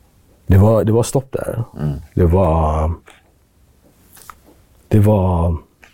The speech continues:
Speaker 1: det var en propp utav människokroppar i princip. Folk klättrade upp på varandra och
Speaker 2: Mm.
Speaker 1: till slut var det för många som skulle in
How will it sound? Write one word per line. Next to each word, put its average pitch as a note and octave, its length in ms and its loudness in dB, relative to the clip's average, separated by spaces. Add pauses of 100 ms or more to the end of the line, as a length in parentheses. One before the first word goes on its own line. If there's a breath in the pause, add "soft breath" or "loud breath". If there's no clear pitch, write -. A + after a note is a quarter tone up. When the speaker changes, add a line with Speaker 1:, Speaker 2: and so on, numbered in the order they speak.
(200)
Speaker 1:
det C3 100 0
var D3 60 4
en D3 60 2
propp - 400 -4 (480)
utav F2+ 540 0
människokroppar F#2+ 840 0
i - 40 -2
princip. - 420 -8 (420 soft breath)
Folk B2 260 -2
klättrade A#2 440 0
upp A#2+ 120 -2
på G2 120 0
varandra D#2 440 -4
och E2+ 260 -4
Speaker 2:
Mm. C2+ 100 -4 (540 loud breath)
Speaker 1:
till A2 140 0
slut C#3+ 240 2
var C3+ 120 2
det A2 60 0
för - 180 -8
många G2+ 520 -2 (640)
som - 160 0
skulle G2 280 0
in G2 300 0